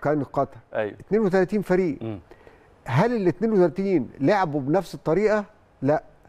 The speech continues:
Speaker 1: لعبوا بست طرق. يعني ال اتنين وتلاتين فريق
Speaker 2: مم.
Speaker 1: لعبوا بست طرق. أكتر طريقة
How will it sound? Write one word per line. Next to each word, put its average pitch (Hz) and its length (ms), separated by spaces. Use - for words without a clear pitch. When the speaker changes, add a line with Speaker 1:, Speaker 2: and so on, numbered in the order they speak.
Speaker 1:
لعبوا 220 360
بست 220 320
طرق. 139 320
يعني 117 240
ال 113 100
اتنين 185 260
وتلاتين 185 400
فريق 175 420
Speaker 2:
مم. 117 160
Speaker 1:
لعبوا 185 340
بست - 320
طرق. 120 340
أكتر 190 420
طريقة 143 600